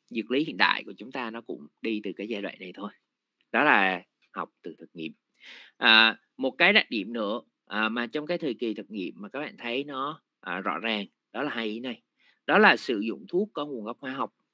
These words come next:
Như vậy ở đây không chỉ sử dụng thuốc từ dược liệu nữa mà bắt đầu sử dụng những cái thuốc tổng hợp hoặc là bán tổng hợp. Rồi, kết hợp với cái này,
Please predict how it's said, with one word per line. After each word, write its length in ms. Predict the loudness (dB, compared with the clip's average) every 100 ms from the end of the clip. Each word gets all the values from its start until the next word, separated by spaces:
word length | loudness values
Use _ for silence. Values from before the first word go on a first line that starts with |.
| _ _ _ _ _ _ _ _ _ _ _ _ _ -20 6
Như 80 | 10
vậy 160 | 10 10
ở 80 |
đây 180 | 8 6
không 240 | 4 -4 -4
chỉ 260 | -6 -6
sử 120 | -6 -8
dụng 220 | -10 -10
thuốc 140 | -12 -8
từ 100 | -8
dược 180 | -8
liệu 240 | -8 -8 -8
nữa 180 | -12 -12
mà 140 | -12
bắt 120 | -12 -12
đầu 160 | -12
sử 140 | -12 -12
dụng 200 | -12 -14
những 100 | -16
cái 100 | -12
thuốc 160 | -12 -8
tổng 220 | -10 -10
hợp 200 | -6 -6 -6
hoặc 180 | -12
là 80 | -10
bán 220 | -8 -8
tổng 140 | -10 -10
hợp. 160 | -8 -8 _ _ _ _ _ _ _ _ _ _ _ _ _ -20 -20 -16 4
Rồi, 200 | 6 6 2 _
kết 140 | 4 6
hợp 280 | 4 2 0
với 280 | 2 2
cái 140 | 4 2
này, 220 | 2 -2